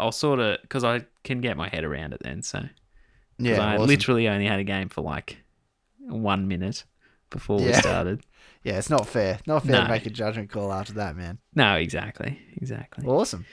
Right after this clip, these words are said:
Speaker 2: Well, what else did you play this week, man? Actually, real games as
Speaker 1: Uh,
Speaker 2: opposed to the one minute before
Speaker 1: it
Speaker 2: this iOS
Speaker 1: yeah,
Speaker 2: game.
Speaker 1: so I'll,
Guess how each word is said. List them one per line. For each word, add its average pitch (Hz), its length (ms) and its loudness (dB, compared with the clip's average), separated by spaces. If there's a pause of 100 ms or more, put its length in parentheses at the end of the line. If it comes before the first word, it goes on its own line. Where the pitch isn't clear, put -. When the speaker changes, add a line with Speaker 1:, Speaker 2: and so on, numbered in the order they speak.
(140)
Speaker 2:
Well, 151 160 6
what 160 120 8
else 151 160 6
did - 40 -8
you 127 60 -4
play 113 160 2
this 107 120 -6
week, 107 160 -6
man? 107 320 -4
Actually, 113 400 0
real 117 260 2
games 98 360 -4
as 101 60 -4
Speaker 1:
Uh, 92 140 4
Speaker 2:
opposed 101 260 -4
to 104 100 -8
the 101 260 -6
one 107 240 -6
minute 101 180 -10
before 107 280 -6
Speaker 1:
it 107 40 4
Speaker 2:
this - 140 -6
iOS 123 280 2
Speaker 1:
yeah, 107 280 6
Speaker 2:
game. - 100 -6
Speaker 1:
so 123 280 6
I'll, 127 220 6